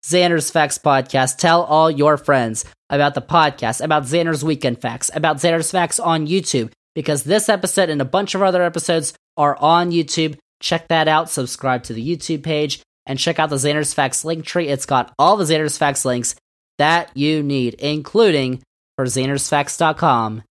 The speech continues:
and the Xander's Facts shop. So that's episode eighty-four. Episode eighty-five is coming up next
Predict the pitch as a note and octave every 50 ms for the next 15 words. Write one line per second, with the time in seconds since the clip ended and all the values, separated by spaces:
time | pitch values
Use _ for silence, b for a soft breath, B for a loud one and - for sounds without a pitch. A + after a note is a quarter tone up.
0 | - - C3 B2+ A#2+ A#2 A#2 A2+ A#2+ A2+ - C3+ C3+ C#3 C#3 C#3 C#3+ D3 D3 C#3
1 | - - - _ _ _ - - C3+ B2 B2 A#2+ A#2+ - - - - - - _
2 | _ - - - - - A2+ A2 - - _ _ _ _ _ _ - - - F3
3 | D#3+ F#3 A#3+ - - D#4 B3 C4 A3+ - B3 A#3 A3 A3 G#3+ G3 - - G#3 F3+
4 | F3 - F3+ G3 A3 B3 - B3+ A#3+ A3+ A3+ G#3+ G#3 - A#3+ A#3 G#3 F#3 E3 E3+
5 | - F3 E3 D3 - - - - G#3 G#3+ G#3+ G3 F#3 F3+ F3 - _ _ _ _
6 | _ - C#3 C#3 D3 D#3+ F#3 F#3 - - - - -